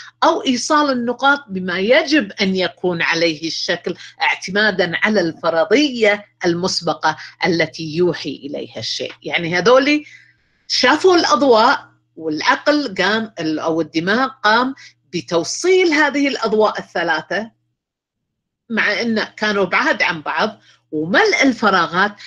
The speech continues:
ليروها وكأنها، آه، مركبة فضائية. وبهذه الحالة، آه، هم، آه، توصل، آه، وصلوا ثلاث نقاط منفصلة عن بعضها البعض لر-،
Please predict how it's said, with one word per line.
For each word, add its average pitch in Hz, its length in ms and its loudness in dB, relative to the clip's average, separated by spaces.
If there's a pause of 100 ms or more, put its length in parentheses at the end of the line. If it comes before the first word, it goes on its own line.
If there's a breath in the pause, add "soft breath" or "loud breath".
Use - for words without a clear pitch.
(160 loud breath)
ليروها 190 640 0
وكأنها، 190 920 -4 (420 loud breath)
آه، 156 240 -6
مركبة 180 500 -2
فضائية. 147 640 -16 (840)
وبهذه 185 480 2
الحالة، 226 520 0 (380 loud breath)
آه، 160 340 -2
هم، 170 380 -6 (160)
آه، 156 260 -6
توصل، 160 540 -2
آه، 165 220 -2
وصلوا 156 680 0
ثلاث 165 420 0
نقاط 175 420 -4
منفصلة 302 760 0
عن 226 240 0
بعضها 196 360 0
البعض 190 360 -2 (500 loud breath)
لر-، 160 440 0